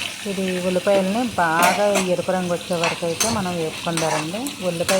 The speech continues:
వేగితేనే కూర టేస్ట్ అనేది ఉంటుంది. అందుకోసమే ఇందులో నేను కొంచెం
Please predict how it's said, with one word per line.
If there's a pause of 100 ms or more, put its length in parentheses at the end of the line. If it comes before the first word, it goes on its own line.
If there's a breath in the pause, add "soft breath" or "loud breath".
(120)
వేగితేనే (120)
కూర (140)
టేస్ట్
అనేది
ఉంటుంది. (1300)
అందుకోసమే (1000)
ఇందులో (380)
నేను (140)
కొంచెం